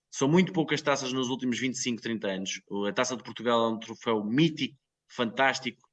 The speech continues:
só quem está no Jamor, e que já esteve no Jamor, percebe o que é que simboliza aquele, aquele troféu, e o Benfica tem que estar lá para ganhar e ganhar Taças de Portugal, e portanto tem que ultrapassar o Varzim na próxima terça-feira.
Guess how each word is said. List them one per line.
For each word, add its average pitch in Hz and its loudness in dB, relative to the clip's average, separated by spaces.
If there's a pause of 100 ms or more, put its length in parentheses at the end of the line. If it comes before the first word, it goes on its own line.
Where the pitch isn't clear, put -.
(180)
só - 0
quem 123 2
está 120 0
no 117 0
Jamor, 113 2
e 98 -2
que - -8
já 110 2
esteve 107 -2
no 110 -2
Jamor, 107 0
percebe 117 2
o 98 -10 (280)
que 139 2
é 131 4
que - -8
simboliza 110 2
aquele, 101 -4
aquele 104 -4
troféu, 113 -2
e - 0
o - -2
Benfica 113 -2
tem 113 -4
que - -4
estar 110 0
lá 110 4 (280)
para 143 6
ganhar 113 4
e 135 2
ganhar 113 2
Taças 110 -4
de - -12
Portugal, 107 0 (240)
e 117 -4
portanto 113 -2
tem 117 -4
que 113 -6
ultrapassar 110 -2
o 101 -2
Varzim 107 -2
na 101 -2
próxima 107 -2
terça-feira. 104 -2